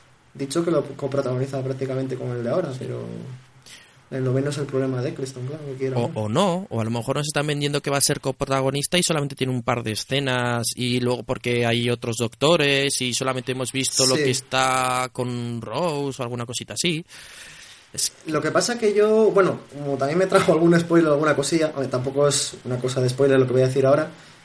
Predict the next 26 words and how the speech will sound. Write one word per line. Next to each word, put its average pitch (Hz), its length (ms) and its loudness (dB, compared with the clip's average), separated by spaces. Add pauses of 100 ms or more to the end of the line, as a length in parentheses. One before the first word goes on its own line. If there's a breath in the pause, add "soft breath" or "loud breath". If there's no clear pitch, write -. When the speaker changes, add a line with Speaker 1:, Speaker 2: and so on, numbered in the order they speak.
Speaker 1:
sí - 240 -2
que 170 140 6
he 170 40 10
oído 175 180 8
comentar 165 460 2
que 147 180 0
la 131 120 4
aparición 127 500 0
de, 156 560 2
o - 20 -6
sea, 147 200 2
porque 131 160 -4
cuando 131 260 2
se 135 100 -2
dijeron 143 300 2
que 165 80 -2
iban 156 140 0
a 156 60 2
volver 147 220 4
los 147 160 2
dos, 165 180 0
David 139 260 2
Tennant 143 320 0
y 131 40 4
Billie 135 220 2
Piper, 156 320 -4